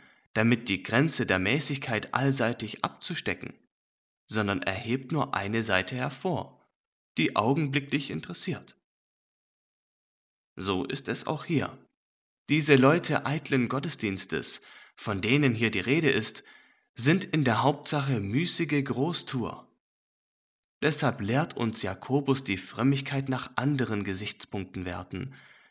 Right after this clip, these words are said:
als nach dem Pomp der Zeremonien. Es gibt eben ernsthafte Tätigkeiten, mit denen Verehrer Gottes sich beschäftigen müssen.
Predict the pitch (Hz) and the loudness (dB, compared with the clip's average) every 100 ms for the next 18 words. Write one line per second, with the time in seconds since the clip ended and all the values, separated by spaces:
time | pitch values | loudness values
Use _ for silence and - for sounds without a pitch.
0 | _ 113 120 - 110 - 98 90 - 131 | _ -2 2 2 2 -2 -4 -4 -4 -2
1 | 143 - 110 - 117 110 110 117 113 95 | -2 -2 -2 0 -2 0 -2 -2 -4 -8
2 | 123 _ _ _ _ _ _ _ _ _ | -14 _ _ _ _ _ _ _ _ _
3 | _ _ _ _ _ - 98 - 127 143 | _ _ _ _ _ -8 -2 0 2 0
4 | - - 135 131 - 135 139 - 156 - | 0 2 2 2 0 0 0 -2 -4 -2
5 | 139 160 175 170 - 104 98 92 - - | -4 -4 -6 -6 -6 -8 -6 -6 -8 -14
6 | - - - 135 135 - 147 160 151 143 | -20 -20 0 2 4 4 4 4 0 0
7 | - 135 156 151 131 127 - 165 - - | 2 2 2 0 0 -4 -4 -4 -4 -2
8 | 127 151 - 147 170 - 127 113 90 - | -4 -4 -4 -2 -2 -4 -4 -4 -4 -6